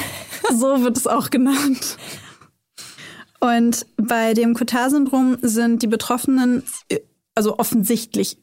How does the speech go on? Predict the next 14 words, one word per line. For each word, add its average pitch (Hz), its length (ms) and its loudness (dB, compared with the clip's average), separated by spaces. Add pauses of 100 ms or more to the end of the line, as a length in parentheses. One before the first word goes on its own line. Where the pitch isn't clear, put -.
irrtümlich, 220 920 0 (440)
davon 226 500 2
überzeugt, 233 640 0
dass 247 120 0
sie 233 100 0
tot 254 360 0
sind, 254 520 0
dass 214 120 -2
sie 226 60 0
nicht 226 300 0
existieren, 254 960 0
dass 220 140 0
sie 196 160 -2
verwesen 262 1000 0